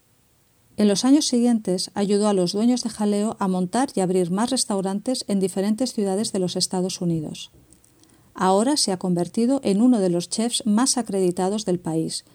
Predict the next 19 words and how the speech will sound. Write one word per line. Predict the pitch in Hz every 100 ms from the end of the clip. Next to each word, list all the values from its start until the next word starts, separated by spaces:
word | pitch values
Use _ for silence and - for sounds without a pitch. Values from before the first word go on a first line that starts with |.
| _
y | 196
a | 185
menudo | 180 202 262 214 -
se | -
le | 185
atribuye | 175 185 180 202 220 262
haber | 196 185 214
llevado | 202 185 175 170
el | 170
concepto | 180 175 202 180 175
de | 160
platos | 196 220 220 -
pequeños | 185 190 196 160 -
o | 160
tapas | 202 202 208 233 -
a | 185
los | 180
Estados | 175 - 175 175 -
Unidos. | 185 175 170 -